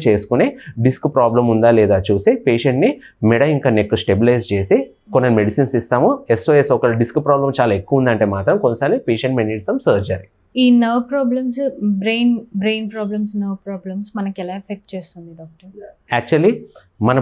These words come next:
Speaker 1: బాడీ మొత్తంలో the master controller of the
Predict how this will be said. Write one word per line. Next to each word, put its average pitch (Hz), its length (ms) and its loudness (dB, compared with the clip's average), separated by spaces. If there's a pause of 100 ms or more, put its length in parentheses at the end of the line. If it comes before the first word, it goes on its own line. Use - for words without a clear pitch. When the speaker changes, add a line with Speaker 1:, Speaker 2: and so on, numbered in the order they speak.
Speaker 1:
బాడీ 131 300 4
మొత్తంలో 139 400 2 (1160)
the 123 60 4 (140)
master 113 340 0 (140)
controller 139 480 2
of 117 80 -2
the 117 80 2